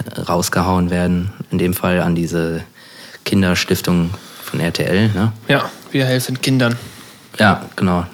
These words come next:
Speaker 1: Die, äh, ist ja eh so ein Dauerrenner von denen, glaub ich, ne?
Speaker 2: Ja, ich glaub, das ist so
Speaker 1: Das
Speaker 2: der,
Speaker 1: ist
Speaker 2: ich glaub,
Speaker 1: so ein
Speaker 2: Spendenmarathon und so läuft auch alles darüber.
Speaker 1: Ja, genau, ja.
Speaker 2: Ja. Deswegen, äh,
Speaker 1: Ja, coole Sache. Find ich gut.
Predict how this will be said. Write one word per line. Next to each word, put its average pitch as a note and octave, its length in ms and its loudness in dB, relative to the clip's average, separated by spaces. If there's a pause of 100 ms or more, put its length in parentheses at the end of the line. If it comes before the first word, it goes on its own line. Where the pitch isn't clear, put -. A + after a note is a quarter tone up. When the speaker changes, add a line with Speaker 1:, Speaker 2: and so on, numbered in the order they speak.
(160)
Speaker 1:
Die, F2+ 240 2
äh, F2 260 0
ist - 140 -4
ja F2 100 0
eh F2 160 0
so F2 100 0
ein F2 80 2
Dauerrenner F2+ 500 4
von F2 180 -2
denen, F2 180 2
glaub E2+ 180 0
ich, - 100 -4
ne? F#2+ 220 0
Speaker 2:
Ja, C3+ 380 6
ich B2+ 120 2
glaub, C3+ 140 2
das C3 140 0
ist C#3+ 100 2
so C#3+ 60 2
Speaker 1:
Das B2+ 80 4
Speaker 2:
der, B2+ 80 6
Speaker 1:
ist B2 60 4
Speaker 2:
ich G2 40 0
glaub, F2+ 120 4
Speaker 1:
so - 40 -2
ein - 40 -4
Speaker 2:
Spendenmarathon C#3 680 4
und C3 100 4
so C3+ 80 2
läuft B2+ 220 4
auch C3+ 160 2
alles A#2+ 200 0
darüber. B2 440 2 (400)
Speaker 1:
Ja, G#2 240 6
genau, F2 280 -2 (180)
ja. F2+ 80 2
Speaker 2:
Ja. F2+ 100 2 (1040)
Deswegen, A2+ 340 -2 (220)
äh, A2 40 0
Speaker 1:
Ja, A#2+ 80 2
coole A#2 260 4
Sache. A#2 340 4 (340)
Find G#2 120 -2
ich - 60 -8
gut. G2 220 0